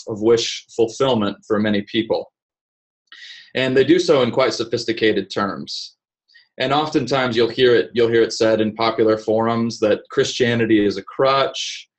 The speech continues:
People who want to hide from reality can do so in the wa-, behind the walls of the church, and so on and so forth. And so these are some formidable objections.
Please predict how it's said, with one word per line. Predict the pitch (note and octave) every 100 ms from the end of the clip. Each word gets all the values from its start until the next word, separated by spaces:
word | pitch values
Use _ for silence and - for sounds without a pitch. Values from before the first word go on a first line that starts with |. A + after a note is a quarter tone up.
| _ _ _ _
People | - A#2+ A#2+ A#2 A2+ G#2+ G#2+
who | A#2+ A#2
want | A2 A2+ A2+
to | A2+
hide | - A2+ A#2+ A#2+
from | B2 A2
reality | G#2 A2 A#2+ B2+ C3 B2+
can | A#2+ G#2+
do | A#2
so | A2+ A#2+ A#2 A#2 -
in | A#2
the | G#2
wa-, | G#2+ -
behind | A2+ A#2+ A2+
the |
walls | A2+ A2+ G#2
of | G2+
the |
church, | - - D3 D3+ - - - _ _ _ _
and | B2
so | A#2+ C3
on | B2+ A#2
and | G#2
so | G#2+ G#2
forth. | - F#2 - - - _ _ _ _ _ -
And | B2
so | A#2+ D3+ C#3+ B2
these | D#3 F3
are | D#3+
some | - C3 G#2+
formidable | B2+ C#3 C3 A2 G#2+ G2+
objections. | F#2+ B2 C3+ - - - - -